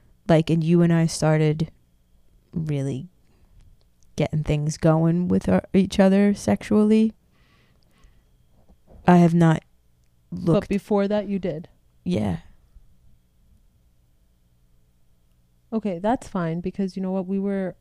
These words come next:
Speaker 2: not physically together at that time. I'm talking about, like, fi-, when we, after physically being together. Because I wasn't
Speaker 1: Well,
Speaker 2: even
Speaker 1: to
Speaker 2: your
Speaker 1: be honest,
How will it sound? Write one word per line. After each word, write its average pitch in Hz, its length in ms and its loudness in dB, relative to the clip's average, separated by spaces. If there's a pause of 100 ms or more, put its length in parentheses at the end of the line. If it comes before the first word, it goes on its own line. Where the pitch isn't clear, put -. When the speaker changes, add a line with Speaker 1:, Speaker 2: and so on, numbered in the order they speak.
(560)
Speaker 2:
not 190 320 -6
physically 165 760 -8
together 147 500 -10
at 160 140 -12
that 131 140 -16
time. 185 320 -16 (960)
I'm 208 120 -2
talking 226 240 -2
about, 208 180 -6
like, 190 260 -10
fi-, 196 140 -8
when 185 200 -6
we, 185 120 -8
after 175 480 -12
physically 175 580 -14
being 175 220 -12
together. 175 400 -10 (880)
Because 214 340 0
I 208 100 2
wasn't 247 220 12
Speaker 1:
Well, 233 60 10
Speaker 2:
even 226 140 2
Speaker 1:
to 247 60 8
Speaker 2:
your 214 80 6
Speaker 1:
be 240 140 8
honest, 214 540 6